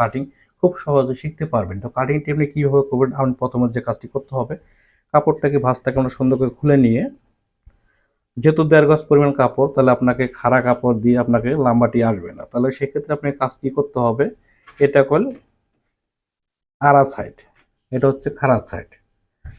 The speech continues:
তো আমি এই জায়গায় ডাবল করে কাপড়টি ভাঁজ করেছি। তো এই জায়গায় আমি আরও একটা ভাঁজ দিব এবং চার পার্ট আমি সুন্দর করে এক জায়গায় করে নিচ্ছি। তো কাপড়টাকে সুন্দর করে আমরা ভাঁজ করে নেব প্রথমত। তো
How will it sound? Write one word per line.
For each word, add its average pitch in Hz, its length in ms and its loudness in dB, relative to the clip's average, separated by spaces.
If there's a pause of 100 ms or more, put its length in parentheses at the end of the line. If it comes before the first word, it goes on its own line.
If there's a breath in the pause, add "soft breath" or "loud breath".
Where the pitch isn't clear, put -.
(160)
তো - 140 -4
আমি 139 180 6
এই 147 100 4
জায়গায় 147 300 2 (560)
ডাবল 127 360 2
করে 131 140 0
কাপড়টি 120 480 -4
ভাঁজ 110 260 -2
করেছি। 120 300 -6 (160)
তো - 140 -14
এই 143 180 2
জায়গায় 143 260 2
আমি 143 120 0 (380)
আরও 120 180 0 (100)
একটা 156 200 -2 (920)
ভাঁজ 113 240 2
দিব 107 120 -4 (140)
এবং 131 100 0 (140)
চার 139 240 2
পার্ট 175 180 0 (380)
আমি 127 120 0
সুন্দর 117 300 0
করে 123 160 2 (300)
এক 147 200 -2
জায়গায় 123 240 2
করে 123 120 2
নিচ্ছি। - 340 -6 (1400 loud breath)
তো - 60 -18
কাপড়টাকে 143 520 2
সুন্দর 135 220 4
করে 135 160 6
আমরা 135 180 2
ভাঁজ 120 220 2
করে 127 160 2
নেব 120 140 4 (100)
প্রথমত। 107 400 -4 (1500 loud breath)
তো 156 60 2